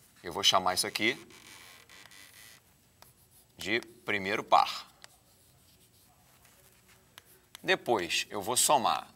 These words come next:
dois elevado a n com quem vem antes desse aqui, que é o n menos dois elevado a n. E esse aqui será o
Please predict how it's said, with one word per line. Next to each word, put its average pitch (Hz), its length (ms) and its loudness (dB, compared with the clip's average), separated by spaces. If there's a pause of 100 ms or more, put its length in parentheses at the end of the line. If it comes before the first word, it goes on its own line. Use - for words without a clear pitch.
dois 113 420 2
elevado 82 420 -4
a 113 120 -2
n 131 320 -6 (1040)
com 123 240 -4 (240)
quem 127 180 4
vem 120 220 4
antes 135 480 4 (300)
desse 110 320 6
aqui, 135 360 0 (300)
que - 80 -10
é 98 60 0
o 92 120 -2
n 87 220 -4
menos 82 320 -8
dois 104 460 -2 (1120)
elevado 98 540 2
a 147 80 6
n. 76 280 -2 (1600)
E 90 100 -8
esse 90 180 -2
aqui 104 300 -4
será 113 560 2
o 104 240 -4